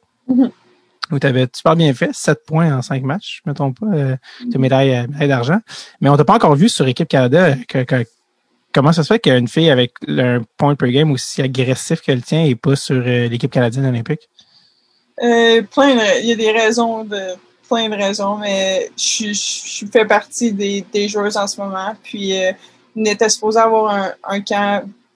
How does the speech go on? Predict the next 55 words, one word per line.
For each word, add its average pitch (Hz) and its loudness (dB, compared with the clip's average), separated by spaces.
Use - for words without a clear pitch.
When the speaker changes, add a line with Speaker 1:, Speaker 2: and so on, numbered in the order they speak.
Speaker 1:
en 202 -2
septembre, 214 -2
puis - -8
là, 202 2
à 202 0
cause 202 -12
de 202 -2
la 202 -4
covid, 202 -4
il 196 -6
était 190 -8
annulé. 190 -6
Après 233 -4
ça, - -6
Speaker 2:
Ok. 208 -6
Speaker 1:
on 202 0
était 151 2
supposé 208 -4
avoir 208 2
un 196 -2
camp 214 -4
en, 190 -2
bientôt 202 -4
en 202 -2
décembre, 196 -6
mais 196 -2
c'est - -2
encore 190 -4
poussé. - -8
Fait 202 -8
qu'en 190 -6
espérant 190 0
Speaker 2:
Ouais. 196 -4
Speaker 1:
que - -18
je - -10
sois 220 2
partie, - -4
je - -10
fais 220 -2
partie 214 -6
de, 202 -4
du 196 -14
prochain 208 -8
camp, 202 -8
dans 202 -4
le 196 -8
fond, 202 -6
euh, 190 -4
on 190 -6
sait 208 -12
pas 202 -8
quand 208 2
ça 196 0
va 190 -2
être. 220 -12